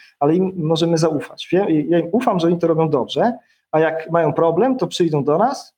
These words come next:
do tak zwanej kadry zarządzającej i powiedzą, że potrzebują tego, tego, tego i tego.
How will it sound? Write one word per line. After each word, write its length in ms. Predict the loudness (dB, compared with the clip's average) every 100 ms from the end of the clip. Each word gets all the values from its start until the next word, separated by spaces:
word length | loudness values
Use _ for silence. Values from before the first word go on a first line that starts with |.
| _ -16
do 100 | -6
tak 260 | -4 -4
zwanej 340 | -2 0 0 0
kadry 300 | -2 -2 -2
zarządzającej 720 | -2 -2 -2 0 0 0 -2
i 40 |
powiedzą, 320 | 0 0 0
że 100 | -2
potrzebują 540 | -4 -6 -4 0 0 0
tego, 320 | 0 0 -2
tego, 360 | 0 0 0 -2
tego 340 | -4 -2 -2
i 100 | -4
tego. 360 | -12 -20 _